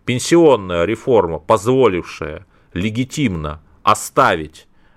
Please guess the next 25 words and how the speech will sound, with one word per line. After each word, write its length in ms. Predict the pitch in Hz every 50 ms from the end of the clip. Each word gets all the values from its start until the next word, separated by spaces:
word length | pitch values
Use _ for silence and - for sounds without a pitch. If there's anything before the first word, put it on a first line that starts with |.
| _ -
э, 160 | - 82 78
вот 220 | 78 78 87 87 -
этих 320 | 101 - - 85 - -
вот, 240 | 82 80 76 _ - -
э, 260 | 82 76 76 78 -
спецов 580 | - - - - 117 - - - 139 113 92 - - - - _ _ _ _ _ _ _ _ _ _ _
советской 800 | - - - 104 104 107 95 - - - - - 76 73 73 - -
эпохи 640 | - 95 - - 104 101 - - - - - - - _ _ _ _ -
на 220 | - 85 82 82 80
наших 340 | 95 107 98 - - - -
оборонных 460 | 78 76 92 92 82 76 73 73 71
заводах, 500 | 76 87 95 113 156 196 208 226 208 - -
чтобы 320 | - - - 101 95 95 85
их 100 | - -
никуда 320 | 98 - - 110 110 104
не 120 | 85 82
выгоняли, 500 | 80 85 85 95 113 117 110 101 85 80
чтобы 300 | 78 - - - 78 78
вот 140 | 82 82 -
они, 120 | 90 85 80
что 180 | - - 90
называется, 320 | 85 80 82 80 80 - -
под 180 | - 87 85
рукой 280 | 85 80 - 80 78 76
были. 320 | 82 113 175 190 208 196